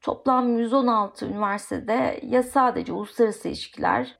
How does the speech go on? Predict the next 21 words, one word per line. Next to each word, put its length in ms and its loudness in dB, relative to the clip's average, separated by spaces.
ya 100 -2
da 80 2
siyaset 600 0
bilimi 300 -4
ve 60 4
uluslararası 580 2
ilişkiler 500 -2
ismi 260 -2
altında 880 0
bu 160 0
bölüm 420 -4
mevcut. 560 -2
Zaten 460 2
Türkiye'de 680 0
iki 280 -6
yüz 100 -2
sekiz 800 0
civarında 580 0
üniversite 480 0
olduğu 300 -2
düşünülürse 840 -2